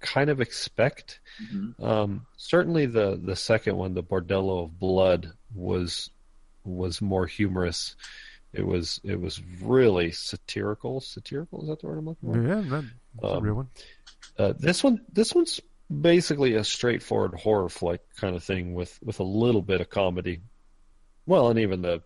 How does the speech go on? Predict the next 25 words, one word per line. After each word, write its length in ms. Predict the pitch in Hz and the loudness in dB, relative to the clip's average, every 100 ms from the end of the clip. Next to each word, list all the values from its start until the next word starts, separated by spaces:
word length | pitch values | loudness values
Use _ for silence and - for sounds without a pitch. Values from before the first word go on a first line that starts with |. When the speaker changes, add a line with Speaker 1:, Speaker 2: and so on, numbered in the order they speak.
| - | -8
Speaker 1:
I 140 | 92 90 | -6 -6
M 100 | 82 | -6
D 140 | 87 | -8
B 260 | 82 98 87 | -6 -4 -4
gives 300 | 90 82 95 | -4 -4 -6
it 80 | |
an 140 | 87 90 | -6 -6
action 500 | 87 98 - 98 87 | -2 -2 -2 -6 -4
fantasy 580 | - 95 92 87 - 85 | -4 -2 -4 -6 -10 -12
horror. 600 | - 107 98 82 82 - - - - - - _ | 2 4 4 2 -4 -8 -20 -20 -20 -20 -20 _
Um, 320 | 110 104 92 90 _ - - _ _ _ _ _ _ - | -2 0 -2 -4 _ -20 -20 _ _ _ _ _ _ -10
the 80 | - | -10
fascinating 920 | - - 160 196 - 120 101 92 87 | -8 -6 -2 0 0 2 2 2 0
story 600 | - - 90 87 85 - - - - _ _ 90 90 - _ | -4 -4 0 2 2 -2 -8 -20 -20 _ _ -16 -16 -20 _
is, 300 | 104 98 90 | -2 -2 -2
I 100 | 120 | 0
don't 100 | 131 | 2
know 80 | 117 | 2
if 160 | 110 107 | 0 -2
you 80 | |
saw 260 | 98 113 104 | -2 2 2
the 300 | 95 95 - | 2 -2 -2
after 380 | 101 101 - 98 | -2 -2 -2 -6
credits, 880 | - - 95 101 147 - - - - _ _ _ _ _ _ _ _ _ _ _ _ | -6 -6 -2 2 0 -2 -8 -12 -14 _ _ _ _ _ _ _ _ _ _ _ _
um, 440 | 104 98 90 87 | 0 2 2 -2